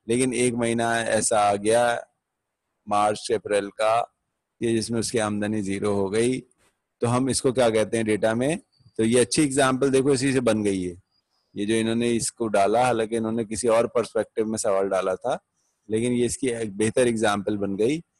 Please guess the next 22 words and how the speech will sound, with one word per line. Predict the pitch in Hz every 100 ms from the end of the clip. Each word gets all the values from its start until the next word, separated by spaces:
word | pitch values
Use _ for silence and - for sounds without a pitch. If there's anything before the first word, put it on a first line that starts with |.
| _ -
कि |
आपको | 113 110 110 123
data | 107 107
analysis | 123 120 120 120
में | 123 127
भी | 123 127 139
समझ | 127 120 110
में | 110
आ | 104
रहा | 101 104
है | 117 135 - _ _ _ _
कि | 123 127
outlier | 120 113 123 127 123 123 127
को | 135
हटा | 117 107 110
देते | 117 110
हैं, | 117
इसीलिए | 104 135 139
हटाते | 127 117 104 107
हैं |
outlier | 101 95 95 92
को, | - 90